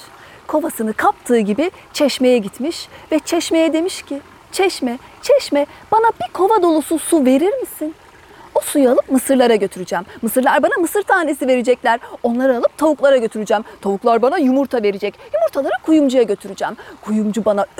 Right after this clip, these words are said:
üç tane inci kolye verecek. İnci kolyeleri kızlara götüreceğim. Kızlar çimenlerin üzerinde dans edecekler.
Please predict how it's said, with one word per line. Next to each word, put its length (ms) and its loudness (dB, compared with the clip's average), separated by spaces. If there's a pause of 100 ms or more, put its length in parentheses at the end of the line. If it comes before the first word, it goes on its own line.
üç 120 -2
tane 320 2
inci 180 0
kolye 300 2
verecek. 340 0 (160)
İnci 220 2
kolyeleri 360 0
kızlara 300 0
götüreceğim. 480 -6 (160)
Kızlar 280 2
çimenlerin 500 0
üzerinde 340 -2
dans 220 -2
edecekler. 500 -2